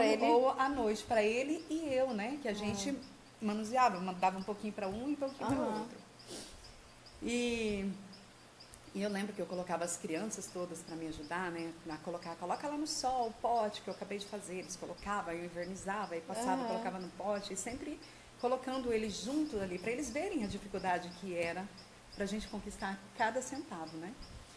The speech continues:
Speaker 1: E, e aí o Wagner pegava esses potes, eu já tinha feito nessa altura do campeonato a amizade com as vendedoras dele, com os
Speaker 2: Uhum.
Speaker 1: vendedores da loja,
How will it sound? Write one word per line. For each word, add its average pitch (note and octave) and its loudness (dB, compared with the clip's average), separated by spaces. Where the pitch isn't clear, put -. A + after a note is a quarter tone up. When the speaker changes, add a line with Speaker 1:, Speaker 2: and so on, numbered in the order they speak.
Speaker 1:
E, A3 0
e A3 6
aí A3+ 6
o A#3+ 4
Wagner G#3 2
pegava G3+ 2
esses G#3 -4
potes, G3 0
eu F#3 0
já F#3+ 0
tinha A3+ -2
feito F#3+ -2
nessa F3 -2
altura F3 -2
do E3+ -6
campeonato F3 -2
a F#3+ 4
amizade A3 2
com A3+ -4
as G3+ -4
vendedoras F#3 0
dele, F3+ -4
com A#3+ -2
os G#3+ 2
Speaker 2:
Uhum. G#3+ 0
Speaker 1:
vendedores F#3 -2
da F3+ -4
loja, F3 -4